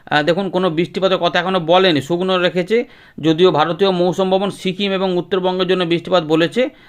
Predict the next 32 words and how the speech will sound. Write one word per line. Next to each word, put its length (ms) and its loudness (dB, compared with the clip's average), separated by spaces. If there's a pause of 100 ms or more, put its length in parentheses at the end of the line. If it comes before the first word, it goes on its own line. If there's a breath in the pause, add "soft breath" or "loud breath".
(260 soft breath)
তো 380 2
এখানে 320 0
কিন্তু 380 0 (380 soft breath)
আহ, 220 4 (100)
সিকিমের 420 0
দিকে 200 4
বৃষ্টিপাত 420 2
দেখাচ্ছে, 380 0 (120)
চোদ্দো 240 0
থেকে 220 0
পনেরো 280 2
শু-, 140 -4
এখনও 240 -2
শুকনো 200 -2
দেখাচ্ছে, 260 0
তবে 180 -2
এতে 160 -4
কিছু 120 -4 (100)
পরিবর্তন 420 0
হয়তো 240 -4 (120)
থাকবে। 320 -2 (540 soft breath)
কিন্তু 200 -2 (160)
গাঙ্গেয় 380 2 (100)
পশ্চিমবঙ্গে 540 0 (100)
বৃষ্টিপাতের 500 0
কথা 160 2 (120)
বলছে, 320 2
দেখুন 240 0
এখানে 220 -4 (580 soft breath)
চোদ্দো 340 4
তারিখ, 180 0 (200)
কোন 120 2